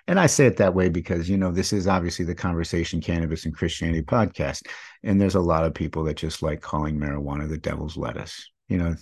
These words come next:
as soon as they smell it, that stigma comes up. Ooh. And, you know, I'll tell you, the red eyes, you know, it does kinda, it, <laughs> it's a dead giveaway sometimes. <laughs>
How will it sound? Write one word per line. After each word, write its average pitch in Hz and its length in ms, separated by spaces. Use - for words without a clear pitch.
as - 100
soon 113 200
as 127 100
they 131 120
smell 123 380
it, - 160
that 82 180
stigma 98 400
comes 87 320
up. 90 240
Ooh. 170 200
And, 113 120
you 110 80
know, 110 100
I'll 101 120
tell 101 160
you, 95 100
the 87 140
red 98 180
eyes, 95 460
you 113 100
know, 104 140
it 90 80
does 92 220
kinda, 85 440
it, - 200
<laughs> - 600
it's 135 200
a 113 60
dead 92 260
giveaway 82 420
sometimes. 80 640
<laughs> - 60